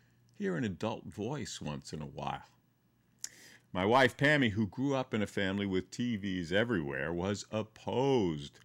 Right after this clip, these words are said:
"Makes for crummy time with the kids," she said. "You're watching the tube instead of really being there with them." And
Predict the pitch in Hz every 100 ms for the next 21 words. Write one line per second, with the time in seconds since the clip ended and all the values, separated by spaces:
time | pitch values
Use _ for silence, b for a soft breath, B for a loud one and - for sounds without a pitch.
0 | _ - 110 120 - 110 - - 113 120
1 | 110 - 107 110 113 107 107 107 - -
2 | 147 151 101 - 98 87 95 85 90 98
3 | 107 113 - 120 113 113 - - 147 170
4 | 143 101 87 113 110 98 107 117 120 117
5 | 101 143 160 170 151 107 98 90 90 -
6 | 76 73 - B B B B B B B
7 | B 190 247 226 240